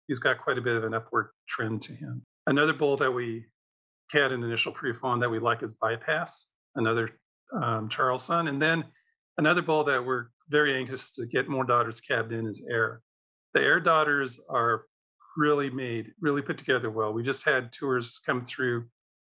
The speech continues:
um, at Genosource from Germany and Spain, I believe, and they just, they're crazy about the Airs. They're the right kind of cows, the correct kind of cows, and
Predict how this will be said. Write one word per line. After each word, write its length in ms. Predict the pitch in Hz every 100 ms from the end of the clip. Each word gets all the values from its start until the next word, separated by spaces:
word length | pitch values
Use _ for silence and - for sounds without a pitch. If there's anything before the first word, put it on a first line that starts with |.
| _ _ _ _ -
um, 180 | 117 113
at 120 | 113
Genosource 720 | - 135 131 - 123 117 -
from 420 | - - 113 110
Germany 420 | 107 127 123 123
and 220 | 120 143 120
Spain, 360 | - 123 123
I 80 | 120
believe, 440 | 120 113 113 117
and 300 | 294 135 120
they 100 | 123
just, 360 | 123 123 - - - _ _ -
they're 140 | 127
crazy 380 | 113 131 123 120
about 240 | 113 113
the 80 | 131
Airs. 500 | 113 104 107 - - _ _ _ _ -
They're 320 | 117 113 -
the 80 | 131
right 260 | 127 131
kind 300 | - 156 131
of 80 | 117
cows, 340 | - 127 117 117
the 80 |
correct 300 | 101 131 117
kind 160 | - 110
of 60 | 110
cows, 440 | 123 110 107 110
and 180 | 110 123